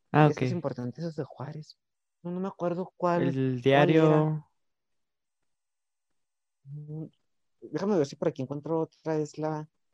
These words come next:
Speaker 1: El
Speaker 2: la
Speaker 1: P M.
Speaker 2: nota, pero este.
Speaker 1: Déjalo busco.
Speaker 2: Sí. Radionet, Radionet, la puse.
Speaker 1: ¿Radionet?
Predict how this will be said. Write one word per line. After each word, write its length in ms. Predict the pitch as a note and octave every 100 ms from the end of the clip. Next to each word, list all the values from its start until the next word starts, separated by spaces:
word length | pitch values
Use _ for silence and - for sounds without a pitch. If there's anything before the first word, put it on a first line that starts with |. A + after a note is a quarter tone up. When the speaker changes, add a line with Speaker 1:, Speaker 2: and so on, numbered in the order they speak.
| _ _ _ _ - C#3
Speaker 1:
El 140 | B2+
Speaker 2:
la 140 | C3 C3+
Speaker 1:
P 60 |
M. 120 | C3+ C#3
Speaker 2:
nota, 320 | C3+ C3+ D3 _
pero 320 | C3+ B2 B2 A#2
este. 520 | A#2+ - _ A#2 A#2+ _ _ _ _ _ _ _ _ _ _ _ _ _ -
Speaker 1:
Déjalo 320 | D#3 F#3+ D3+
busco. 440 | B2+ - B2 A#2+ _ _ _ _ _ _ _ _ _ _ _ _ _ _
Speaker 2:
Sí. 460 | - - A#2 - C#3+ C#3 D3+ - _ _ _ _ _ _ _ _ _ _ _ _ _ _ _ D#3+
Radionet, 460 | F#3 F3 E3+ F3+ - _ _ C#3+
Radionet, 380 | C#3+ C#3 C#3+ C#3+ _
la 80 | C3+ -
puse. 180 | C3 C3
Speaker 1:
¿Radionet? 400 | C3 B2+ F3+